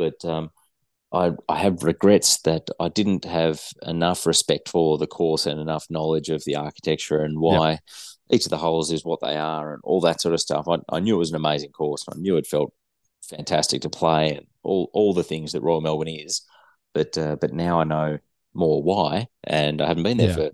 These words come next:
Speaker 1: far too
Speaker 2: Yep.
Speaker 1: long. So I'm very excited about getting back there.
Speaker 2: One of the, I'll talk about, um, Australian Golfing Passport, Scott and Matt's,
Speaker 1: Mm-hmm.
Speaker 2: um,
Speaker 1: Mm-hmm.
Speaker 2: eh, podcast. I'm lucky enough to go and play Royal Melbourne a few times with Matt,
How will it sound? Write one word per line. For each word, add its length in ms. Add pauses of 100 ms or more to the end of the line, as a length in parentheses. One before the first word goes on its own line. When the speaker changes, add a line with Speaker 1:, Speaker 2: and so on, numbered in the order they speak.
Speaker 1:
far 240
too 100
Speaker 2:
Yep. 80
Speaker 1:
long. 220
So 380 (160)
I'm 220 (120)
very 260
excited 300
about 160
getting 200
back 160
there. 200 (640)
Speaker 2:
One 240
of 80
the, 380 (500)
I'll 180
talk 280
about, 380
um, 300
Australian 300
Golfing 300
Passport, 520 (140)
Scott 280
and 80
Matt's, 220
Speaker 1:
Mm-hmm. 200
Speaker 2:
um, 360 (180)
Speaker 1:
Mm-hmm. 200 (380)
Speaker 2:
eh, 440 (180)
podcast. 480 (640)
I'm 80
lucky 260
enough 160
to 140
go 160
and 100
play 360 (340)
Royal 120
Melbourne 240
a 40
few 120
times 200
with 100
Matt, 220